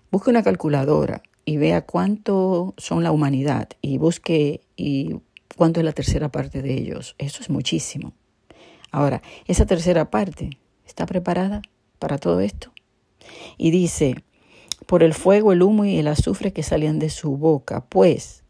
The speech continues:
el poder de los caballos estaba en su boca". Ahora, ¿qué hay en la boca? Diente, diente de león, diente de bestia,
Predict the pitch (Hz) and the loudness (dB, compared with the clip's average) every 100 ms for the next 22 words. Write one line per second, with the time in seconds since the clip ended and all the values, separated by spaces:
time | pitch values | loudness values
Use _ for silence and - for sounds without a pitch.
0 | - 143 143 - 151 151 170 151 - - | -2 0 0 -2 4 6 8 6 0 -14
1 | _ _ _ _ - 156 143 202 233 - | _ _ _ _ -2 2 6 4 2 -6
2 | 147 143 170 156 135 135 - 143 143 147 | -2 0 0 0 -4 -6 -4 -4 -2 -4
3 | - 170 160 220 214 147 165 160 - - | -4 -2 4 4 2 -2 -4 -4 -8 -20
4 | - - 240 202 165 131 127 127 - 139 | -20 -6 -2 0 0 0 -2 -4 -6 -8
5 | 180 _ _ 143 147 143 123 - - - | -8 _ _ 0 0 2 -4 -12 -18 -20
6 | _ _ _ _ _ 151 156 170 147 135 | _ _ _ _ _ 0 0 2 -2 -2
7 | 127 139 135 143 147 151 147 139 139 143 | 0 0 -2 -2 -2 -2 -2 -2 0 -2
8 | 139 - - - | -2 -10 -10 -10